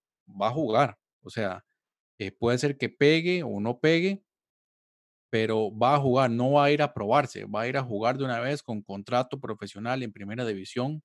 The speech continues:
Algunos casos incluso de, por ejemplo, recientemente recuerdo un, un jugador de Boca que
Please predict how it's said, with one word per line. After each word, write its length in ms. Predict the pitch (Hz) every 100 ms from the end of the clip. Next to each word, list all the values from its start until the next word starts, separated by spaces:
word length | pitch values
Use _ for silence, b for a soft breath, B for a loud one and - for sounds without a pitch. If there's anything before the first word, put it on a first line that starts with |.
| _ _ _ _ _ _
Algunos 640 | - 117 110 123 156 165 -
casos 600 | - 151 156 175 151 120
incluso 680 | 101 - 147 156 175 170 139
de, 480 | 120 110 101 101 104 104 113 _ _ _
por 140 | 113
ejemplo, 280 | 107 127 143
recientemente 680 | 123 110 127 127 139 139 139
recuerdo 460 | 117 - 127 139 139
un, 220 | 135 135
un 140 | 139 120
jugador 400 | 139 127 127 139
de 100 | 127
Boca 420 | 139 143 156 143
que 200 | 104